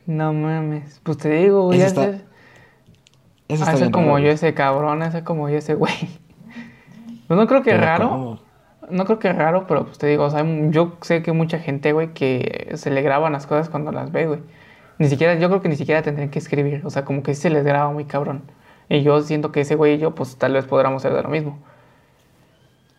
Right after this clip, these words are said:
Speaker 2: Sí, güey, igual es que son huevones, güey, pero,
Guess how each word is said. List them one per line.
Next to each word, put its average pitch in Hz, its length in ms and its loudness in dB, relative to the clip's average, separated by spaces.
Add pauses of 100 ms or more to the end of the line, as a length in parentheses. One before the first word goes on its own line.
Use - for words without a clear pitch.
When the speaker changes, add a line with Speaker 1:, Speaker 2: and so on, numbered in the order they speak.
(460)
Speaker 2:
Sí, - 180 -10
güey, 107 120 0
igual 110 180 2
es 117 180 0
que - 160 -6
son 113 180 -2
huevones, 120 400 2
güey, 170 140 -4
pero, 101 340 -4